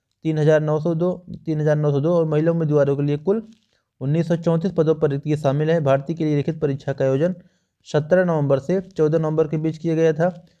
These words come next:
और परीक्षा के लिए दो लाख सतासी हज़ार सात सौ पैंतीस आवेदन मिले थे इसमें।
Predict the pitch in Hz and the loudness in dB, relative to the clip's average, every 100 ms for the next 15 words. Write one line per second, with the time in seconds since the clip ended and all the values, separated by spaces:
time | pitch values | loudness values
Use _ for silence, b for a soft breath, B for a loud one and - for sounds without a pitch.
0 | b - 139 151 151 151 180 170 156 175 | b -6 -2 0 0 0 0 0 0 0
1 | 208 - _ 131 143 151 143 156 - 147 | -2 -10 _ -2 0 2 2 0 -2 0
2 | 143 139 156 143 147 151 135 123 170 185 | 0 0 -2 0 0 0 -2 -2 -4 -4
3 | - b b b - 143 143 175 143 135 | -6 b b b -4 -2 -2 -2 2 2
4 | 135 202 208 - 139 120 - 107 104 110 | 2 0 -4 -6 -2 -2 -2 -4 -4 -8
5 | 104 | -8